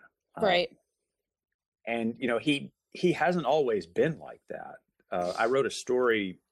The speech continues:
Speaker 1: last year after he won the P G A Championship, um, about, you know, everybody was talking about how the phrase they used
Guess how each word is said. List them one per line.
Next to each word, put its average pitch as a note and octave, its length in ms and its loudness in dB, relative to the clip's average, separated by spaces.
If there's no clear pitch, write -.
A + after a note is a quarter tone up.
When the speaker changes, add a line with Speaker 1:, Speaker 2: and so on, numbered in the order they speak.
Speaker 1:
last A2+ 460 0
year G#2 300 -2
after F2 180 -8
he F2 60 -4
won F#2+ 120 -6
the F2 60 -10
P F#2 160 -8
G F2 200 -6
A D#2+ 40 -4
Championship, F2+ 800 -6
um, E2 360 -10
about, F#2+ 720 2
you F3 60 -6
know, C3 180 -4
everybody E3 300 2
was A#2+ 120 -2
talking A2 280 -2
about G2 420 0
how F2+ 460 -2
the G2 140 -6
phrase A2 260 2
they F#2+ 120 2
used F2 360 -6